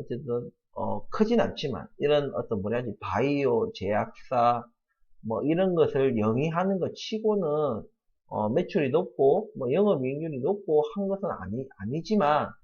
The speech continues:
다른 어떤, 어, 신약이나 다른 또 뭐 위탁 생산 계약이나 이런 걸로 인해서 얼마나 도약할 수 있는 부분들이 있기 때문에, 어, 어쨌든 지금은 매도하는 것은 그렇게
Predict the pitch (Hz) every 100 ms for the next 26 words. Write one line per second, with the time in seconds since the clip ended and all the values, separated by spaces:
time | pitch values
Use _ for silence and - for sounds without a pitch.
0 | - - 123 180 151 104 - - - _
1 | - 127 - 131 117 110 - - - -
2 | 95 95 92 87 87 - 175 143 104 95
3 | 98 180 233 - - _ _ - - _
4 | - - - 98 110 180 170 135 139 135
5 | 117 117 113 104 104 120 117 147 - -
6 | - 143 143 117 104 90 98 117 101 98
7 | - - 139 156 131 113 107 - - 107
8 | 104 117 135 101 104 135 147 - 170 165
9 | 135 135 123 104 110 131 156 175 135 117
10 | 110 117 _ - - 135 226 196 107 101
11 | 120 139 - 220 - - - - - 101
12 | - - - - - 180 196 - 202 247
13 | 240 160 147 190 147 131 135 120 143 147
14 | 110 - 139 131